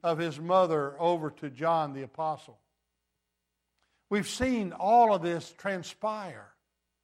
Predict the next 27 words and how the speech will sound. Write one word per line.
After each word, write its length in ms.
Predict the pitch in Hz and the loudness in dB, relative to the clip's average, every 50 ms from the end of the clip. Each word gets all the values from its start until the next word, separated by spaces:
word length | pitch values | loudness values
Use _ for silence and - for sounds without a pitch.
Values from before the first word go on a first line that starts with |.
| _ _ _ _ _ _ _ - | _ _ _ _ _ _ _ -8
We've 180 | 160 156 - | -6 -6 -6
heard 320 | - - - 196 202 190 175 | -6 -6 -4 -2 -2 0 -2
his 160 | 160 139 117 | -4 -6 -6
words, 840 | 139 147 165 170 165 156 135 113 101 101 _ _ _ - - - _ _ _ _ _ _ _ _ _ _ | -2 -2 0 0 0 -2 -6 -8 -12 -16 _ _ _ -20 -20 -20 _ _ _ _ _ _ _ _ _ _
"It 100 | - 135 | -12 -12
is 140 | 127 131 - | -12 -12 -14
finished." 600 | - - 151 147 131 113 95 _ - - - _ _ _ _ _ _ _ _ _ _ _ _ _ _ _ _ _ _ - | -14 -14 -14 -14 -14 -14 -20 _ -20 -20 -20 _ _ _ _ _ _ _ _ _ _ _ _ _ _ _ _ _ _ -14
And 140 | 143 143 147 | -10 -8 -8
then, 160 | 147 135 120 | -8 -10 -8
"Father, 440 | - - 147 147 143 135 127 127 135 | -2 0 2 2 2 2 -2 -6 -10
into 200 | 139 135 131 123 | -10 -10 -10 -10
thy 240 | 127 123 120 117 | -8 -8 -8 -10
hands 360 | 107 135 143 139 127 120 110 120 | -10 -12 -12 -12 -12 -14 -14 -16
I 100 | 117 113 | -16 -16
commit 380 | - - 127 123 131 127 123 | -16 -16 -14 -14 -14 -14 -14
my 160 | 120 113 113 | -16 -18 -18
spirit." 480 | 110 - - _ - 143 127 101 92 _ _ _ _ _ _ _ _ _ _ _ _ _ _ _ _ _ | -18 -20 -20 _ -14 -14 -14 -14 -16 _ _ _ _ _ _ _ _ _ _ _ _ _ _ _ _ _
We 140 | - 143 135 | -14 -12 -12
know 280 | 127 123 127 127 127 120 | -10 -10 -10 -10 -10 -12
these 340 | 110 107 101 95 - - - _ _ _ _ _ | -14 -16 -20 -20 -20 -20 -20 _ _ _ _ _
words. 560 | - 120 120 107 98 92 95 _ _ - - _ _ _ _ _ _ _ _ _ _ _ - | -14 -14 -12 -14 -14 -18 _ _ _ -20 -20 _ _ _ _ _ _ _ _ _ _ _ -16
The 80 | 131 | -14
centurions 1000 | - - 170 160 131 - 165 170 175 175 165 156 143 127 113 107 98 - - - _ _ _ _ _ _ - | -10 -8 -8 -8 -6 -4 -2 0 2 2 0 0 -2 -6 -10 -14 -18 -20 -20 -20 _ _ _ _ _ _ -8
listened 380 | 139 156 160 147 - 160 139 - | -6 -6 -4 -4 -6 -10 -10 -6
to 100 | 160 160 | -6 -4
them 160 | 151 156 147 | -4 -4 -6
themselves. 880 | 147 143 139 131 - - 165 160 156 147 131 120 - - - - - _ | -6 -8 -10 -10 -6 -4 -2 -2 -2 -2 -4 -6 -10 -14 -20 -20 -20 _